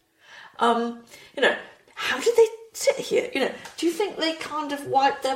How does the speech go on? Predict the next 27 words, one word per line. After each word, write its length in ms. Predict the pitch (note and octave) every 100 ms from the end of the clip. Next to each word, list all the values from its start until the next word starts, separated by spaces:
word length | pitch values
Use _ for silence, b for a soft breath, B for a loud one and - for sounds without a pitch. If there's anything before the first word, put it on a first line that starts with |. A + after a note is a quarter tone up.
| -
bottoms? 420 | - - F#3+ - B B
Did 120 | - -
they 120 | F#3
stand 480 | - - C#4 B3 B3+
up? 220 | - -
Did 140 | A#3
they 100 | B3
sit 380 | A#3 - - -
down? 480 | F3+ D#3 G3 - - B B B B
And 160 | A#3 A3+ B -
you 100 | A#3+
start 520 | - - D#4+ F#4 -
to 40 | C#4
see 480 | - D#4+ C4+ D#3+
in 100 | -
those 380 | G3+ G3+ G3+ - B B B -
rather 260 | A3+ A3
kind 240 | - E3+ D#3+
of, 160 | - - - - _ - _ - _ _ _ _ _ _ -
often 260 | - F3+ D3
rather 200 | C#3 - -
over 320 | F#3 E3 -
posh 800 | - - - C#4+ - - - B B B
and 220 | F3+ F3 -
probably 400 | - G3+ E3 D#3
very 360 | D3 E3 D3+ C#3
restored 800 | D3+ F3 - B3+ A#3+ E3+ D#3